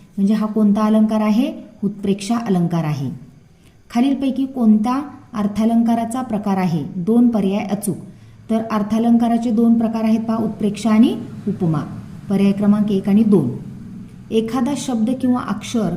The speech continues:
कवितेत चरणाच्या शेवटी पुन्हा पुन्हा येतो तेव्हा कोणता अलंकार होतो?" तर पहा, एखादा शब्द किंवा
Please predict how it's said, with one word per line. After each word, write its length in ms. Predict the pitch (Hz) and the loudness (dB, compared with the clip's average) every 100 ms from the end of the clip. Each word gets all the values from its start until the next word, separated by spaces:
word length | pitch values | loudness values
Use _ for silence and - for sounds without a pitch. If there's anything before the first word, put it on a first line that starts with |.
| - | -2
कवितेत 500 | 220 233 233 269 - | 0 2 2 -2 -2
चरणाच्या 440 | 247 196 208 208 247 | -2 0 0 0 -4
शेवटी 340 | 247 220 233 | 0 0 0
पुन्हा 360 | 233 214 208 233 | -2 2 4 4
पुन्हा 360 | 233 226 233 233 - - - | 2 2 2 2 -4 -12 -6
येतो 280 | 214 208 240 | -4 -2 0
तेव्हा 380 | 233 220 233 233 | 2 4 4 2
कोणता 340 | 240 202 202 | 4 4 4
अलंकार 420 | - 208 196 190 | 2 2 2 2
होतो?" 320 | 185 180 147 143 - - - | 0 -2 -4 -10 -14 -20 -8
तर 80 | 214 | -6
पहा, 300 | 208 226 233 240 - - | -2 0 0 -2 -8 -8
एखादा 340 | 208 208 226 226 | -6 -2 0 0
शब्द 300 | - 220 202 226 | -2 -2 0 0
किंवा 200 | 233 233 | 0 0